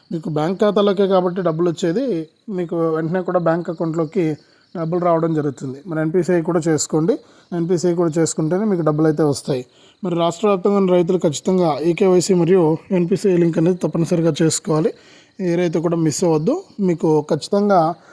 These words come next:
ఇప్పటికే పంట నష్టపరిహారం పైసలు ఇవ్వాలని చెప్పేసి తెలంగాణ ప్రభుత్వం నిర్ణయించింది. మరి దీనిపైన ఏర్పాట్లు అయితే జరుగుతూ ఉన్నాయి. మరి పంట నష్టపరిహారం కింద గతంలో కానీ ఇప్పుడు కానీ నష్టపోయి ఉంటే,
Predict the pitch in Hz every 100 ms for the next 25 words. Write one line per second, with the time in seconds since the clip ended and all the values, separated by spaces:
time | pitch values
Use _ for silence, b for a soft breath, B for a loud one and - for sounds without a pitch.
0 | B 185 160 190 202 196 175 190 - _
1 | 180 190 202 170 202 196 196 196 190 180
2 | 165 185 170 170 165 156 156 165 214 196
3 | 156 185 170 170 175 165 165 156 156 151
4 | 147 160 156 175 175 285 b b b -
5 | 160 160 165 170 180 170 160 175 175 165
6 | 165 156 170 175 170 175 277 b b b
7 | - 165 160 170 196 196 170 190 196 190
8 | 190 180 180 190 165 156 185 190 185 185
9 | 165 180 175 180 175 156 - 165 180 165
10 | 190 170